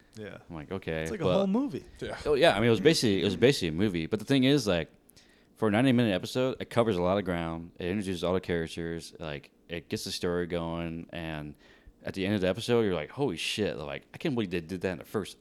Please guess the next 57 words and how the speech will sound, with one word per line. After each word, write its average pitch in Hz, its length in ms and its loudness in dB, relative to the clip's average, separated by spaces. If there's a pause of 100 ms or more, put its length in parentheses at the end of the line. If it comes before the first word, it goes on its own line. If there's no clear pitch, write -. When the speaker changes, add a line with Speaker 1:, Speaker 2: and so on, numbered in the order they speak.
(100)
Speaker 2:
episode." 69 420 -12
Like, 78 160 -6
it's 107 140 -4
Speaker 1:
Yeah. - 60 -4
Speaker 2:
just, 113 60 -6
like, 104 140 -4
a 107 60 0
lot 113 260 4
happened 98 280 0
in - 20 -6
the 80 80 -6
first 90 240 -6
episode. 110 420 -4 (520)
And, 92 320 -2
like, 82 360 -4
so 87 420 -2
I 95 80 0
watched 110 280 4
that 92 180 2
episode, 95 440 -2
and 85 100 -6
then 80 60 -6
I 78 40 -6
watched 82 200 -6
the - 40 -8
second 90 240 -8
episode 90 580 -6 (540)
afterwards. 104 680 -4 (280)
So 87 280 -10
that 101 140 -2
was 117 120 -4
just, 92 240 -12
just - 200 -14
a 90 40 -12
little 95 220 0
over 87 140 -4
two 95 200 -4
hours 82 280 -4
of, 78 180 -12
like, 76 300 -10
episode 95 340 -10
time. 110 380 -6 (640)
And 90 120 -8
then 85 80 -4
I 85 80 -4
went 82 140 -6
to 85 60 -8
bed, 80 340 -4
and 78 160 -10
the 78 40 -10
next 80 200 -12
day, 87 180 -4
the 92 100 -8
next 92 220 -4
day, 87 180 0
I'm 87 160 -4
like, 71 160 -10